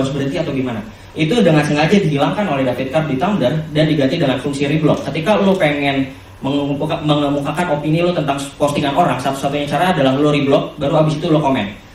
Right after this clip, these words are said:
Sehingga mau nggak mau itu harus ada di website lo, sehingga ketika lo mau ngomong hal-hal yang macam-macam, lo akan berpikir dengan sangat berkali-kali gitu, bahwa ini juga akan ada di website gua. Jadi to sum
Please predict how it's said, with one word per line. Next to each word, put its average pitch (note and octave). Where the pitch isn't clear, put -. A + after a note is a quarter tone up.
Sehingga D3+
mau D3+
nggak C#3
mau F3+
itu D#3
harus D#3+
ada C3+
di C3+
website C3+
lo, B2+
sehingga C3
ketika C#3
lo C#3+
mau C3+
ngomong C3
hal-hal B2+
yang B2
macam-macam, C3+
lo -
akan D#3
berpikir D#3
dengan C3
sangat B2+
berkali-kali C#3
gitu, G#2+
bahwa A#2
ini D#3+
juga C3
akan B2+
ada C3+
di A2+
website A#2+
gua. G2+
Jadi F#3+
to E3
sum G3+